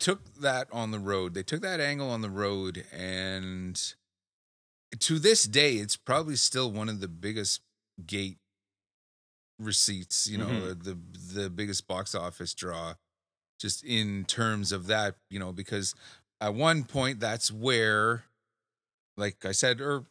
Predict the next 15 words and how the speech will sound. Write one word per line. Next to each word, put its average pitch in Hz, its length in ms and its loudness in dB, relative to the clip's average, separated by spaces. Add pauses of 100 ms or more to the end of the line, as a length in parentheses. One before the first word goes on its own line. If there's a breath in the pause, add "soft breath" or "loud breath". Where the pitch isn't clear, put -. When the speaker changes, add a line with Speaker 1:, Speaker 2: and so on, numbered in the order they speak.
Speaker 1:
earlier, 117 460 0
that's 101 480 -2 (200)
where 101 200 -4
the 95 100 -6
money 110 300 -2
was, 76 680 -4 (220)
you 92 120 -8
know, 82 260 -10
on, 82 480 -10
i-, - 20 -10
in 90 300 -8
the 87 80 -6
live 98 300 -6
show. 76 360 -8 (140)
Speaker 2:
Mm-hmm. 107 220 -8